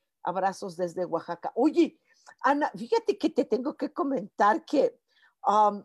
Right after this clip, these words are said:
el, el, um, el sábado, ¿fue sábado? No, fue domingo. Fue domingo antes de ir a mi ensayo de teatro. Eh, una queridísima amiga, eh, Jacibe, ella es de Oaxaca y nos invitó a,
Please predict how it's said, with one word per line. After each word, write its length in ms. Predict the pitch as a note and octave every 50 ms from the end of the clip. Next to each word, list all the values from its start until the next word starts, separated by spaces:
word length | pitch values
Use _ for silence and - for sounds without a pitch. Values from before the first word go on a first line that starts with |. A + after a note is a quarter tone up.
| _ _ -
el, 360 | - G#3+ G#3+ G#3+ G#3 G#3 - -
el, 360 | - G#3 G3+ F#3+ F#3+ F#3 F#3
um, 600 | F#3+ F#3 F3 F3 F3 E3+ F3 F3+ F3+ F3 F3 F3+ _ _ _ _ _ _ _ -
el 480 | - G#3+ G#3+ G#3 G3+ G#3 G3+ G3+ G3+ G3
sábado, 560 | - - - - - A3 A3+ B3+ B3+ - - - _ -
¿fue 120 | - -
sábado? 400 | - - - - - C5 - -
No, 220 | A#3+ A3 G#3 - -
fue 160 | - A#3 G#3
domingo. 720 | A3+ C4+ C#4 C4 A3 F#3 F3+ F3 F#3+ G3+ G#3+ C4+ - - _ _ _ _ _ _ _ _ _ _ _ _ _ _ _ _ _ _ _ _ _ _
Fue 100 | - A3+
domingo 600 | A3+ B3 A#3 A#3 A3 G#3 G#3 G#3 G3 A3 A3+ A#3+ - -
antes 380 | G#3 A3 A3 - A3+ G#3+ F#3+
de 80 | G3+ G3+
ir 80 | F#3+ G3
a 60 | F#3
mi 220 | F#3+ F3+ D#3+ D3+ D3
ensayo 640 | D3+ D3+ - - F3+ F3 E3 E3 E3 F3 F#3+ - - -
de 240 | - D3+ - C2 - -
teatro. 520 | - D3 D3 - - D3 D#3+ F3 A#3+ - _ _ _ _ _ _ _ _ _ _ -
Eh, 260 | - F#3+ F#3+ F#3 F#3
una 240 | F#3 G3+ G#3+ G#3+ G#3
queridísima 800 | - - G#3 E3+ F#3+ G#3 F#3 A3+ C4 C4+ - - C4 A3 F3+ D#3
amiga, 500 | D#3 E3 E3 D#3+ D3+ E3 F3 F#3 C4 - _ _ _ _ _ _ _ _ _ _ _ _
eh, 320 | - E3+ E3 D3 C#3+ D#3+ E3+
Jacibe, 680 | - - D#3 - - - F3 D#3+ C3+ D#3+ F3+ - - _ _ _ -
ella 240 | F#3+ F3+ A3+ A3
es 100 | G#3+ F#3+
de 80 | - B3
Oaxaca 600 | A3+ G#3+ F#3+ - - D#3 D3 _ - F#3 - - -
y 140 | - F3+ F3+
nos 500 | E3+ F3 F3 E3+ E3+ E3+ E3+ E3+ - -
invitó 560 | F#3 F3+ E3 E3 D#3+ - - F#3 F3+ F#3 F3+ -
a, 320 | - D#3+ D3+ D3 D3+ D#3+